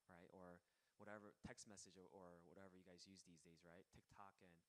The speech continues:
all these other social medias, right, then you, you guys are so eager to just look at it.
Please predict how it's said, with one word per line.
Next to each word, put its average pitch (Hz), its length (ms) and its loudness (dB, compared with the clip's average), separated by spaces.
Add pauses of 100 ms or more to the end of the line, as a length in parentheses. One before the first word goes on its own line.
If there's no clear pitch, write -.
(240)
all 101 120 -2
these 98 200 -2
other 101 240 2
social 101 320 0
medias, 92 320 -2
right, 101 200 0
then 107 120 4
you, 113 120 -4 (120)
you 120 80 -10
guys 123 160 0
are 120 80 -2
so 120 240 2
eager 120 200 2
to - 120 -2
just 107 200 2
look 151 200 -4
at - 160 -8
it. - 80 -16